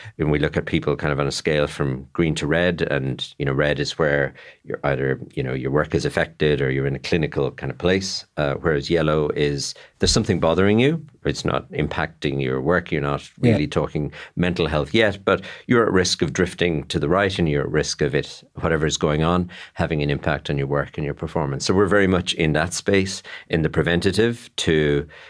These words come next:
Speaker 1: just, you know, from a company's perspective, to, to, to help employees be as engaged as, as possible, make sure you don't have any regretted attrition, you have minimal absenteeism, that
Speaker 2: Mm.
Speaker 1: sort of thing. And from an employee perspective, just, it,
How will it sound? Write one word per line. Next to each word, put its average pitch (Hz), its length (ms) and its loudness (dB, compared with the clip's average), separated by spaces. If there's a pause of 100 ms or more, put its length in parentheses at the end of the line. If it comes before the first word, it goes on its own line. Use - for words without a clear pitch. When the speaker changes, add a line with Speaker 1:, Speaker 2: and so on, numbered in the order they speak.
(220)
Speaker 1:
just, - 280 -2
you 85 60 0
know, 82 100 2
from 82 160 -2
a 78 40 0
company's 117 360 0
perspective, 78 720 -4
to, 73 420 0 (100)
to, 69 280 0
to - 200 -6
help 78 280 -2 (100)
employees 69 480 -2
be 73 200 -2
as 69 140 0
engaged 76 720 0
as, 69 380 -4 (300)
as 78 120 -2
possible, 78 520 -2
make 71 180 -2
sure 78 160 -2
you 71 140 2
don't 73 160 2
have 73 160 0
any 67 240 -2 (100)
regretted 73 480 -2
attrition, 73 680 -2
you 69 160 -2
have 71 280 -2 (380)
minimal 76 500 2 (200)
absenteeism, 76 880 0
that 135 180 6
Speaker 2:
Mm. 98 60 -2
Speaker 1:
sort 76 180 -2
of 69 80 -10
thing. 73 240 -2 (300)
And 90 380 0
from 87 180 0
an 82 80 2
employee 78 360 2
perspective, 73 640 -2
just, - 240 -2 (340)
it, 98 140 -4